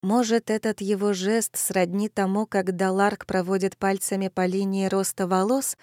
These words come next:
или моему желанию лечь сейчас прямо посреди тротуара и поразмыслить над всеми ужасами и унижениями детородного возраста. В смысле, если это не помогает.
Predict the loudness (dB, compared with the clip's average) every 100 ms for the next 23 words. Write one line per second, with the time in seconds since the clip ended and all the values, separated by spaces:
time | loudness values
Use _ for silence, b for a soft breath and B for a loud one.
0 | b 0 2 4 2 2 0 0 2 2
1 | 2 2 2 2 2 2 0 -4 -4 -2
2 | -2 -4 -2 -2 0 -2 -4 -4 -2 0
3 | -2 0 -4 -2 -2 0 0 -2 _ -8
4 | -2 0 2 2 2 2 0 -2 -2 0
5 | 0 0 -2 0 2 2 0 0 0 0
6 | 2 2 4 2 2 2 0 2 2 0
7 | 0 0 2 4 4 2 2 2 2 0
8 | 0 -4 -4 -4 -6 _ _ _ -6 0
9 | 2 2 0 2 2 2 2 4 4 4
10 | 2 2 2 2 2 2 0 -4